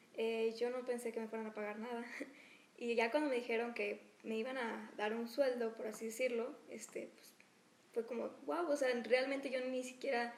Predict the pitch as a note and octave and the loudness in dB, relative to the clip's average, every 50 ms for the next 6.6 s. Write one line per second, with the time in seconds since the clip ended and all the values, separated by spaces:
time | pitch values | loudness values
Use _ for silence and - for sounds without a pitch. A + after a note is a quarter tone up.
0 | - - - - - A3 A#3 A#3 - - A3+ A3+ - A3 A3+ A3+ A3+ C#4 B3 A3+ | -14 -20 -18 -10 -6 -4 -4 -4 -4 -8 -8 -4 0 0 0 0 -2 -2 -2 -2
1 | G#3 G3+ G3+ A3 - C#4 C#4+ C#4+ B3 A#3+ A3+ A3 - - - - A#3 A#3 A3+ A#3 | -2 -4 -4 0 2 4 4 6 4 4 2 2 -2 -4 -2 0 2 2 2 2
2 | A#3 A#3 A3+ A3 A3 A3 G#3+ G#3+ G#3+ A3 A3 A3+ A#3 A#3+ A#3 A#3+ - - - - | 0 0 -2 -2 0 0 -2 0 0 0 0 0 0 -2 -2 -4 -8 -14 -20 -20
3 | - - - - - - - - - - G3+ A#3 B3+ B3 C4 C#4+ C#4+ C4+ C4 C4 | -20 -20 -20 -20 -20 -20 -20 -20 -12 2 8 10 10 10 10 6 6 6 4 2
4 | B3 B3 B3 A#3+ A#3 A#3+ B3 A#3+ B3+ B3 A#3+ A#3+ B3 C4 C#4+ D4 C#4 - - - | 2 2 4 4 6 6 6 4 4 4 4 4 4 4 4 2 -2 -8 -8 -2
5 | A#3 A3 A3 A3 A3+ A3+ A3 A3+ A3+ A3+ A3 A3+ A#3+ B3 B3 C4 C4 B3+ A#3+ A#3 | 0 0 2 2 4 4 4 4 2 2 2 0 0 2 2 2 2 2 2 0
6 | - A#3+ A3+ A3+ A3 A3+ A3+ A3 A3 A3 A3+ | 0 -2 -4 -2 0 2 2 2 2 2 0